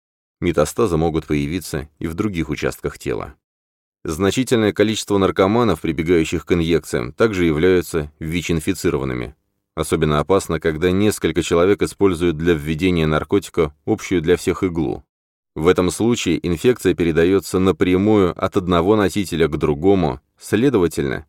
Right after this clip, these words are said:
риск заражения сильно повышается. Заражение вич приводит к обнищанию наркозависимых и их семей.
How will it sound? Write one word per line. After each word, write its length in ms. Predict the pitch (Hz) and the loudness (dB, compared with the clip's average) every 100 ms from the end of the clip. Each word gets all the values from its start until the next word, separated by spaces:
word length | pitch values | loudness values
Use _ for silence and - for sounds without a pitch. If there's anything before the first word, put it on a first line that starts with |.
| - | -8
риск 360 | 95 123 - | -4 -4 -4
заражения 640 | 82 85 82 78 104 101 82 | 0 2 2 2 0 0 -4
сильно 280 | 87 78 | -2 -2
повышается. 720 | 73 78 78 76 50 - - - _ _ _ - | 0 -2 -2 -4 -4 -8 -14 -16 _ _ _ -8
Заражение 560 | 76 78 76 85 78 73 | -2 0 0 0 -2 -2
вич 280 | 90 - | -4 -8
приводит 480 | - 76 71 85 80 | -6 -4 -2 -2 -4
к 100 | - | -2
обнищанию 720 | 90 80 78 - - 90 85 | -2 0 -2 -2 -2 0 0
наркозависимых 920 | 76 73 78 71 71 73 73 67 - - | -2 -4 -4 -2 -2 -4 -6 -8 -8 -10
и 180 | 87 76 | -6 -6
их 120 | - | -6
семей. 500 | - 71 60 50 | -6 -6 -6 -10